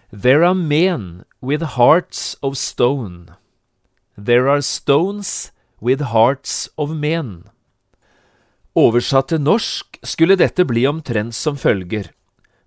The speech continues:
«Det finnes mennesker med hjerter av stein, og det finnes steiner med hjerter som mennesker.» Det er en god del år siden jeg kjøpte denne T-skjorta. Jeg var på tur i Israel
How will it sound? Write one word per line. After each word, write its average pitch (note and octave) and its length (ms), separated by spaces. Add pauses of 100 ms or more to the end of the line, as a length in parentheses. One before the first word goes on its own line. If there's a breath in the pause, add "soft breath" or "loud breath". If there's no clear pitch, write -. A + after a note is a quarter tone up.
«Det A2 80
finnes C3+ 400
mennesker C#3 880 (160)
med C#3+ 220
hjerter B2+ 340
av - 80
stein, C3 640 (720)
og B2+ 160
det E3 80
finnes D3 400 (160)
steiner B2+ 640 (380)
med C3 180
hjerter E3+ 640 (160)
som - 320
mennesker.» C3 640 (1800)
Det - 80
er E3+ 160
en A3 160
god F3 160
del F3+ 240
år A#2+ 240
siden D#3+ 240
jeg F3 240
kjøpte F#3 400
denne C#3+ 240
T-skjorta. G#2+ 640 (720)
Jeg B2+ 160
var C#3+ 240
på D#3+ 80
tur A#2+ 240
i C#3 160 (160)
Israel G3+ 480